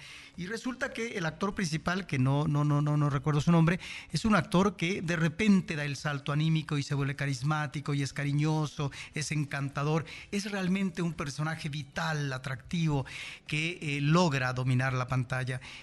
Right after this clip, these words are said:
Es realmente una película interesante, una película, diríamos que breve, pero que en este camino donde finalmente las, las cartas están echadas, pero igual a lo mejor puede uno, eh, lanzar una jugada maestra,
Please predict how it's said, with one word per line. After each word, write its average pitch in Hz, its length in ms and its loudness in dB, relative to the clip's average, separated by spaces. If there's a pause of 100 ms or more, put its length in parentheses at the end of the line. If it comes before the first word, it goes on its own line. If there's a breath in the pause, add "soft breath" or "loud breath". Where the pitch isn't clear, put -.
Es 196 140 0
realmente 220 320 2
una 202 140 4
película 185 360 -2
interesante, 175 680 0
una 180 160 2
película, 175 320 -2
diríamos 160 380 2
que 147 100 0
breve, 165 400 0 (400 loud breath)
pero 190 380 2
que 180 420 -2
en 170 340 2
este 170 500 -4
camino 170 440 2
donde 131 220 2
finalmente 151 680 2
las, 131 340 -2 (360 loud breath)
las 127 180 -2
cartas 185 460 2
están 151 240 2
echadas, 143 420 0
pero 139 200 0
igual 147 180 2
a 156 40 2
lo 143 80 2
mejor 143 300 2
puede 139 200 2
uno, 139 320 4 (280 loud breath)
eh, 139 540 -4
lanzar 135 440 4
una 143 140 8
jugada 135 300 4
maestra, 160 500 4